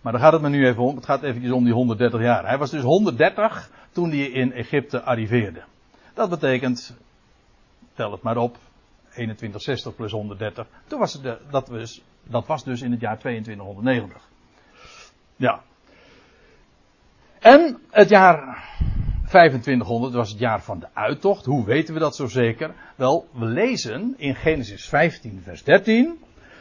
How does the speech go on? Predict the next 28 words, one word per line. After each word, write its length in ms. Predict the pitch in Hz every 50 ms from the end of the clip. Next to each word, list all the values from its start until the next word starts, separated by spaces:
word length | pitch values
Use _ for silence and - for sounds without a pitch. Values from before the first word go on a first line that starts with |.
| - - -
dat 720 | - 101 92 151 156 170 175 - - - - - - - - _ _ _ _ _ - _ _ _ _ - - _ - _ _ _ _ _ _ _ _ _ _ _ _ _ _ _ _ _ _ _ _ _ _ _
vanaf 440 | - - - 165 156 202 247 240 240
dat 360 | 170 165 160 139 - - -
Abraham 680 | - 190 208 208 190 170 151 135 127 123 113 95 90 -
zaad 360 | - - 180 185 196 196 -
zou 260 | - 196 180 151 143
hebben, 400 | 147 151 151 147 147 156 160 151 _ _ _
tot 360 | - - 370 370 247 - 220 -
aan 280 | - 196 190 170 139
de 100 | 120 127
uittocht, 440 | 117 117 135 170 170 - 294 247 -
dat 180 | 247 202 - -
wordt 260 | 226 254 240 - -
al 320 | - 214 208 196 196 - - -
aan 300 | - 180 175 156 139 120 _ _ _ _
Abraham 720 | - 208 247 277 311 320 294 247 233 214 214 240 240 226 170
dus 200 | 170 165 131 110
beloofd. 360 | 117 120 110 117 - 220 180
We 60 | 185
hebben 180 | 175 170 160 156
dat 100 | 147 127
de 80 | 127
vorige 300 | 113 180 175 151 131 -
keer 200 | - 127 120 110
gezien. 460 | - - 107 107 139 147 190 226 269 - - - -
Dat 160 | - 202 208
is 120 | 262 165 135
een 160 | 135 120